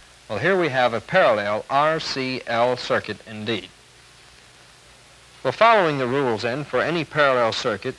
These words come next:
we know that the voltage across each component is the same as the source voltage. The resistor voltage, the capacitor voltage,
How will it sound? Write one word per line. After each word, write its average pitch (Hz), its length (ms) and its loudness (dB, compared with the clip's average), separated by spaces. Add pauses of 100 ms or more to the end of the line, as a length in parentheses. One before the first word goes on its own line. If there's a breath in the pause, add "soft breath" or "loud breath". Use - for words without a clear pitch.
we 170 160 0
know 151 240 2
that 143 160 -4
the 123 80 0
voltage 131 360 0
across 117 460 -2
each 190 280 -6
component 123 640 -4 (540)
is 123 180 -8
the 156 120 -2
same 131 480 -2
as 123 420 -8 (180)
the 147 60 -8
source 139 380 2
voltage. 101 540 -6 (1300)
The 107 120 -14
resistor 127 400 -4
voltage, 139 500 0
the - 120 -18
capacitor 123 560 -4
voltage, 123 500 -2